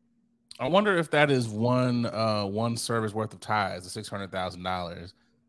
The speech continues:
Like, I, I, I wonder, like, wh-, where, what that money came from. Like, I, I really, that's, that's a lot of money, man. A lot to go missing, too. Like, and think about it back when that originally went missing. Um,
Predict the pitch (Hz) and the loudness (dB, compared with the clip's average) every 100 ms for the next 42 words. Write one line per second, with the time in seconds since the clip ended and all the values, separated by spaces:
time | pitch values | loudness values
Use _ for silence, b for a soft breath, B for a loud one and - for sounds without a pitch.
0 | _ 104 110 - 113 - 107 107 123 131 | _ 0 0 0 -2 -2 -2 0 2 2
1 | 127 113 101 101 95 90 92 98 98 113 | 2 -2 0 0 -2 -4 -8 -8 -2 -2
2 | 110 104 117 117 101 104 98 90 - 107 | -2 -2 -2 -2 -4 -4 -6 -8 -6 -4
3 | 107 101 104 104 101 98 95 - 95 90 | -4 -6 -6 -4 -2 -4 -6 -8 -10 -8
4 | 87 98 95 107 98 90 85 92 - - | -8 -8 -4 -4 -4 -8 -10 -8 -8 -10
5 | b b b _ 190 104 95 107 95 87 | b b b _ -6 -4 -2 -2 -2 -6
6 | 87 87 165 233 151 143 107 156 185 127 | -6 0 2 2 4 4 6 4 4 0
7 | 113 - 165 113 - B _ 151 143 B | -4 0 0 0 -4 B _ 2 2 B
8 | B 143 151 226 202 175 139 117 139 135 | B -4 -2 -2 2 2 2 4 4 4
9 | 135 131 123 - 117 135 131 117 107 113 | 2 2 2 2 2 0 0 -2 0 0
10 | 107 - 107 110 135 - 98 92 98 B | 0 -6 -8 -2 0 -2 -6 -8 -10 B
11 | B B - 123 123 113 104 | B B -4 0 2 0 -2